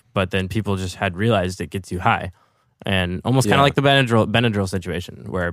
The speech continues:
Speaker 1: people
Speaker 2: Sure.
Speaker 1: realize that it can get them high. So they just take way too much.
Speaker 2: Right. And I've even seen people selling these in,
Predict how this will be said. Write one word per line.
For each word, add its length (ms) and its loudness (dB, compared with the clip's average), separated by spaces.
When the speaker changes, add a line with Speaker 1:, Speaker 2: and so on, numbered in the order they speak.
Speaker 1:
people 240 -4
Speaker 2:
Sure. 140 8
Speaker 1:
realize 400 0
that 140 -4
it 240 -6
can 120 -10
get 100 -8
them 120 -10
high. 160 -4
So 140 -16
they 120 -6
just 160 -14
take 240 -2
way 520 2
too 160 -6
much. 280 -10
Speaker 2:
Right. 240 2
And 120 2
I've 120 6
even 220 6
seen 260 4
people 180 2
selling 460 2
these 200 0
in, 220 0